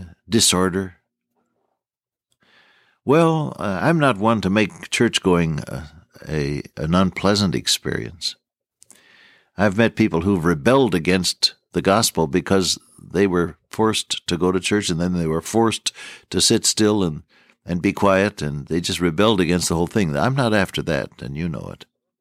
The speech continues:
What I'm talking about is there should be a real reverence, shouldn't there? On our part, as we go into the,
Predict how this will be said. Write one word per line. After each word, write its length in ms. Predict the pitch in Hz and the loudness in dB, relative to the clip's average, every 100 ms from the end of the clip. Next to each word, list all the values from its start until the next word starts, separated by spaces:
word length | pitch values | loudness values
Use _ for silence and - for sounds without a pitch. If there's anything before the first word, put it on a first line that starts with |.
| _ _ _ - _ _ _ _ _ _ _ _ _ - | _ _ _ -20 _ _ _ _ _ _ _ _ _ -8
What 180 | 113 165 | 0 2
I'm 140 | 175 | 2
talking 320 | 180 160 147 | 2 2 2
about 280 | 143 127 131 | 0 2 4
is 140 | 139 | 2
there 160 | 120 120 | 4 2
should 240 | - 160 | 2 0
be 140 | 131 120 | 2 2
a 80 | 101 | 4
real 240 | 127 123 | 4 4
reverence, 760 | 113 117 87 71 62 - - - - | 4 2 2 -2 -4 -4 -6 -8 -6
shouldn't 380 | - 110 113 | -2 -2 0
there? 280 | 123 120 110 _ _ _ _ _ _ _ _ _ _ _ _ _ _ _ _ _ _ _ | 0 -2 -4 _ _ _ _ _ _ _ _ _ _ _ _ _ _ _ _ _ _ _
On 180 | - 92 | -2 0
our 160 | 110 110 | 2 2
part, 380 | 101 107 107 80 | 0 0 0 -2
as 160 | 82 | 0
we 120 | 87 | 0
go 200 | 80 98 | 2 2
into 280 | 104 92 82 | 2 0 -2
the, 320 | 78 80 78 | 0 -2 -4